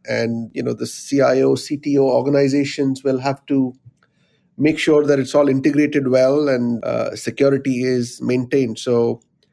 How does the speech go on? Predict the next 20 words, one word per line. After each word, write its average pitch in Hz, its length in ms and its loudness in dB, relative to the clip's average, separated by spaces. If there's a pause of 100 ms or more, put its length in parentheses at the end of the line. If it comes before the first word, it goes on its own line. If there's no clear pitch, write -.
(320)
low-code, 160 400 2
no-code 165 440 2
will 185 340 4 (100)
grow, 156 400 2
certainly, 185 600 -2 (340)
uh, 139 200 2
but 139 140 -2
that 175 140 2
does 170 120 0
not 190 220 0
mean 165 180 2
the 151 60 0
traditional, 143 800 -2 (240)
you 139 80 -2
know, 123 200 -4 (720)
code-based 143 600 2
mainframe 139 640 2
environments 127 600 0
won't 135 220 -2
remain. 123 320 -2